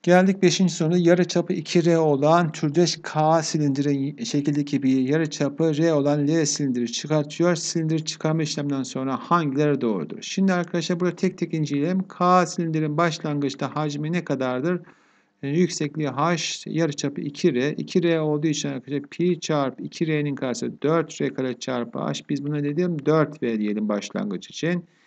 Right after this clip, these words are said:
L'ninki ne kadar? L'nin de arkadaşlar pi çarpı R kare çarpı H olduğu için bunun da hacmi V olsun. Şimdi bundan bu çıkarılırsa, o zaman K'dan L çıkarırsa, o zaman bunun kenarda kaç? Üç V kaldı. O zaman bu da V olduğunu görüyoruz.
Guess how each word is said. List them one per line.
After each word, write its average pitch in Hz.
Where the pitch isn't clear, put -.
L'ninki 180
ne 151
kadar? 151
L'nin 160
de 143
arkadaşlar 143
pi 170
çarpı 143
R 160
kare 147
çarpı 135
H 139
olduğu -
için 151
bunun 160
da 123
hacmi 135
V 143
olsun. -
Şimdi 156
bundan 180
bu 175
çıkarılırsa, 170
o 123
zaman 151
K'dan 156
L 160
çıkarırsa, 151
o -
zaman 151
bunun 156
kenarda 151
kaç? 175
Üç 160
V 131
kaldı. 127
O 156
zaman 156
bu 151
da 156
V 143
olduğunu 113
görüyoruz. 123